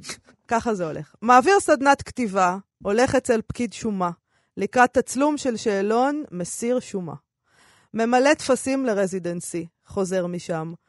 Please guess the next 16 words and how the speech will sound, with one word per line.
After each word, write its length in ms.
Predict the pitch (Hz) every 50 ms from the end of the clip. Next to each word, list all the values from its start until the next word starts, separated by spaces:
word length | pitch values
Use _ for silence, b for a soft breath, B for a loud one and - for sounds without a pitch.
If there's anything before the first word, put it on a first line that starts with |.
| _ _ _ _
כותב 320 | - 220 214 - 285 294 262
על 120 | 294 285 254
זה 120 | 240 269
בגוף 420 | 214 208 214 190 240 240 - -
ראשון 520 | 202 202 208 - - 226 220 233 240 247 240 - _ _
אישי, 340 | 196 185 - - - 170 165 - _ _ _ _ _ _ _ _
שולח 560 | - - 240 226 240 262 277 285 285 - -
לכל 340 | 240 214 208 - 233 226 233 -
קורא 280 | - 226 196 185 202
קולו, 400 | 202 - - 190 180 175 165 170 165 _ _ _ _ _ _ _ _ _ _ _
מעמדות 760 | 180 185 190 196 202 202 202 202 180 185 262 285 302 - -
לחדר 440 | 226 202 - - 220 214 202 226 214
משלו, 520 | 208 196 185 - 196 180 170 160 151 135 160 _ _
בינתיים 640 | - 180 202 208 202 - 262 269 269 247 240 240 226
מסדר 440 | 208 185 - - 180 175 185 190 185
חדרו. 480 | 180 - - 180 170 160 160 147 143